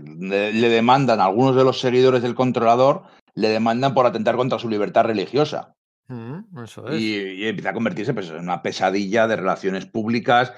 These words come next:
Speaker 1: todos los, mm, todo lo, todos los ámbitos, ¿no? Que, que tiene una pe-, una perspectiva muy global, cómo afecta esa cruzada que se impone a todos los ámbitos de su vida, en, en pareja, a la, a la pareja de Rhodes, que está con la nueva, eh, responsable de, de relaciones públicas de,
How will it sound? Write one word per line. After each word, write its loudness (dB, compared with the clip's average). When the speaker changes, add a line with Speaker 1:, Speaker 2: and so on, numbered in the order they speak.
Speaker 1:
todos 2
los, 2
mm, -20
todo -4
lo, 0
todos 4
los 2
ámbitos, 2
¿no? 2
Que, -2
que -4
tiene 0
una -2
pe-, 2
una 2
perspectiva 0
muy 2
global, 4
cómo 2
afecta 0
esa -2
cruzada 2
que -20
se -14
impone -2
a -2
todos 0
los -2
ámbitos -2
de -6
su -12
vida, 0
en, -6
en -6
pareja, 0
a 4
la, 4
a 2
la 2
pareja 2
de 4
Rhodes, 0
que -12
está 0
con -2
la -2
nueva, 2
eh, -2
responsable -2
de, 2
de -4
relaciones -4
públicas -6
de, -8